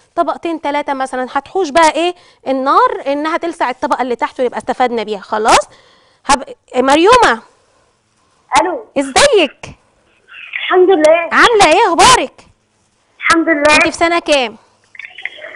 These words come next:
Speaker 2: انا؟
Speaker 1: اه.
Speaker 2: ستة ابتدائي.
Speaker 1: ده انا اكبر منك حاجه بسيطه.
Speaker 2: ايه؟
Speaker 1: أ-، ده انا في اولى اعدادي كده.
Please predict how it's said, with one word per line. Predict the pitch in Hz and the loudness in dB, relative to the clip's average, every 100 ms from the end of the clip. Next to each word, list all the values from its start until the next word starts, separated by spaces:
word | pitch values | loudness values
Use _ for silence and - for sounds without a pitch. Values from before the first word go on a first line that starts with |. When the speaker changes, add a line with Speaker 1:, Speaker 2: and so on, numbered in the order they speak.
| - - | -6 0
Speaker 2:
انا؟ | 302 415 605 - | 2 2 0 -2
Speaker 1:
اه. | - 285 233 - _ _ _ _ _ _ _ _ _ _ _ | 2 4 2 -4 _ _ _ _ _ _ _ _ _ _ _
Speaker 2:
ستة | 330 330 | -4 -2
ابتدائي. | 381 - 285 294 - - _ _ _ | -2 -2 0 0 -2 -16 _ _ _
Speaker 1:
ده | 285 330 | -8 -6
انا | 494 466 | -4 -4
اكبر | 415 | -6
منك | 381 415 403 | -4 -6 -8
حاجه | 392 339 | -8 -8
بسيطه. | 269 254 220 202 _ _ _ _ _ _ _ _ _ _ _ _ - 302 | -8 -10 -16 -20 _ _ _ _ _ _ _ _ _ _ _ _ -2 0
Speaker 2:
ايه؟ | 330 330 - _ _ | 2 -2 -10 _ _
Speaker 1:
أ-، | 311 320 | -10 -4
ده | 370 | -2
انا | 453 466 | 0 -2
في | 427 | 2
اولى | 453 | 2
اعدادي | 466 403 427 370 | 4 2 0 0
كده. | 392 302 | -2 -2